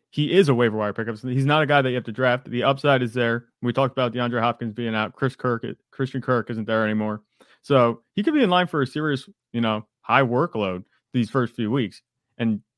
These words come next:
you're not, like, obviously we don't have him marked as a long-term stash, and that's part of the reason. But Rondale Moore, you know, the first few weeks, he could really just eat 'cause he's, I mean, A J Green, like we talked about, he's a dinosaur. And he, he's all right, you know, he, he, he's not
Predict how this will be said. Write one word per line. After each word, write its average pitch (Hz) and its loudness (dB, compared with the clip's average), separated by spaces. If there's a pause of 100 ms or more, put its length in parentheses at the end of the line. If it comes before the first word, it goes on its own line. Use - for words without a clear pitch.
(140)
you're 139 4
not, 180 2 (180)
like, 131 4
obviously 135 4
we 127 2
don't 123 2
have 120 0
him 110 -4
marked 113 -2
as 107 -6
a 104 -6
long-term 113 -4
stash, 117 0
and 110 -4
that's 110 -4
part 117 -2
of 101 -2
the 98 -4
reason. 120 -2 (260)
But 117 4
Rondale 143 2
Moore, 120 2
you 101 -6
know, 95 -6 (240)
the 107 -4
first 226 -2
few 120 0
weeks, 123 -4 (280)
he 233 0
could 127 -2
really 127 2
just 95 -10
eat 90 -8 (380)
'cause 123 0 (920)
he's, 180 0
I 147 0
mean, 139 2
A 160 8
J 160 4
Green, 143 4
like 127 2
we 123 0
talked 120 2
about, 107 0
he's 131 0
a 120 -2
dinosaur. 104 -2 (380)
And 131 4
he, 202 2
he's 220 2
all 202 4
right, 117 4
you 127 -6
know, 123 0
he, 143 -6
he, 165 0
he's 160 0
not 185 2